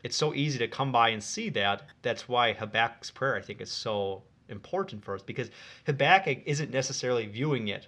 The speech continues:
from that standpoint. He certainly would have necessarily earlier on the chapters may have wanted to view it from that standpoint and saying, "All right, God, do these things according to your judgment and your justice." But really he's saying, "No,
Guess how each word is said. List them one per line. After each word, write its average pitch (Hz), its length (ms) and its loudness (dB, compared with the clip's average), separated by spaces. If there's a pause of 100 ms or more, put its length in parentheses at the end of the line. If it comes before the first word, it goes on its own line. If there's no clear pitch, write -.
from 110 220 -6
that 110 260 -2
standpoint. - 680 -10 (680)
He 127 520 -4 (260)
certainly 180 440 6
would 131 160 2
have 131 80 0
necessarily 151 320 2
earlier 147 380 4
on 110 80 2
the 107 60 -4
chapters 117 360 0
may 120 80 0
have 104 140 0
wanted 120 280 4
to 101 60 -6
view 98 180 -6
it 92 80 -8
from 110 140 -10
that 104 160 -2
standpoint 107 500 -4
and 104 80 -10
saying, 110 200 -6
"All 135 120 2
right, 123 200 4
God, 113 260 6
do 139 160 0
these 131 240 -2
things 120 320 -2
according 113 340 -2
to 104 40 -6
your 107 100 -4
judgment 104 560 -4
and 104 100 -12
your 104 120 -8
justice." - 640 -2 (1000)
But 120 140 -2
really 151 260 0
he's 110 180 -4
saying, 110 500 -4
"No, 107 360 -6